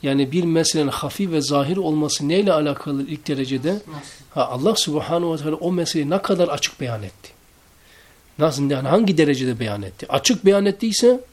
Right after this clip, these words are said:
Speaker 1: zahirdir. Kapalı beyan ettiyse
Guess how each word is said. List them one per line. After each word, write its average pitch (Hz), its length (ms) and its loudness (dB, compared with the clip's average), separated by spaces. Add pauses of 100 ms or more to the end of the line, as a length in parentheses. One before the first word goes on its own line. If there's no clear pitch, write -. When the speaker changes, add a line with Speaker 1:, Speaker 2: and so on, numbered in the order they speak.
Speaker 1:
zahirdir. 156 640 2 (340)
Kapalı 247 420 4
beyan 208 220 4
ettiyse 196 580 0